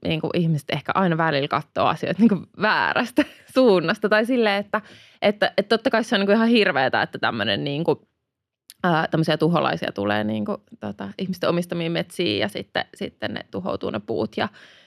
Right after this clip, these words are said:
ja tota, ää, menetetään tulot niistä. Mut et sit tavallaan luonnossa se on ihan luonnollista, että, et on, on sellaisiakin lajeja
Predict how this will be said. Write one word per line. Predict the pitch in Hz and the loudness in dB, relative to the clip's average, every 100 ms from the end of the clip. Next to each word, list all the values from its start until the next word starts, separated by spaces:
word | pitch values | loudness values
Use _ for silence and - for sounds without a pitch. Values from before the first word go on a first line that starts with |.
| _ - | _ -4
ja | - | 0
tota, | 80 - 80 - _ _ - - - | 0 0 -2 -4 _ _ -20 -20 -4
ää, | 165 160 156 | -2 0 0
menetetään | 165 156 170 170 196 | 2 2 2 0 0
tulot | 240 269 220 | 2 2 2
niistä. | 202 175 175 - 190 _ _ _ _ _ - | 2 0 -2 -4 -6 _ _ _ _ _ 0
Mut | 220 | 2
et | 220 | 2
sit | 220 247 | 0 -2
tavallaan | 240 233 226 226 | 2 4 4 4
luonnossa | 269 269 196 190 | 4 2 2 -2
se | 196 | -4
on | 208 | -2
ihan | 185 220 214 226 | 0 0 2 2
luonnollista, | 262 180 165 160 170 160 - 165 - - | 4 4 2 2 0 -2 -4 -6 -6 -6
että, | 170 170 _ 170 170 _ - | -4 -6 _ -6 -6 _ -6
et | 175 - | -4 0
on, | 175 170 165 - | 2 2 -2 -2
on | 214 | 0
sellaisiakin | 214 165 170 190 226 190 190 170 | 2 2 2 2 2 4 4 4
lajeja | 175 165 160 165 | 4 4 4 2